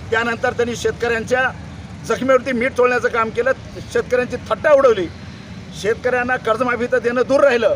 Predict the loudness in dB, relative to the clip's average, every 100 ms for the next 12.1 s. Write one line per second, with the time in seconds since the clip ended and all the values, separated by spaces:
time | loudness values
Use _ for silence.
0 | 0 0 0 0 0 -2 -4 -6 -2 0
1 | 0 0 -2 0 2 0 0 0 0 2
2 | 0 0 0 0 0 -2 -14 -14 -4 -2
3 | 0 0 2 2 4 4 4 6 6 4
4 | 0 0 0 0 2 2 2 2 2 2
5 | 0 0 0 0 2 4 4 2 -8 -14
6 | -12 -2 4 4 4 4 2 0 2 2
7 | 2 0 0 0 0 2 2 0 2 2
8 | 2 -2 -14 -6 -2 2 2 4 4 4
9 | 2 2 2 2 2 2 2 2 2 0
10 | -2 -2 0 2 4 4 2 -6 -8 0
11 | 2 4 4 4 2 4 4 2 0 0